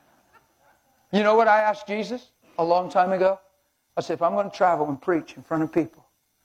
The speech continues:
I'm asking you to do, please do something for me for the sake of everybody that would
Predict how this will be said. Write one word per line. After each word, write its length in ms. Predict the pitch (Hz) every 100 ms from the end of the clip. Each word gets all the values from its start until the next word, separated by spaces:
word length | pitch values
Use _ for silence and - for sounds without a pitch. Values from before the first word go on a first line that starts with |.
| _
I'm 100 | 135
asking 320 | 151 135 - 143
you 60 |
to 60 | 139
do, 120 | 151
please 380 | - - 170 -
do 140 | 160
something 360 | 139 113 _ _ _
for 120 | 110
me 160 | 104 _ _ _ _ _ _ -
for 60 |
the 80 | 127
sake 300 | - 139 120
of 100 | 120
everybody 480 | 117 107 107 110 113
that 160 | 110
would 140 | 120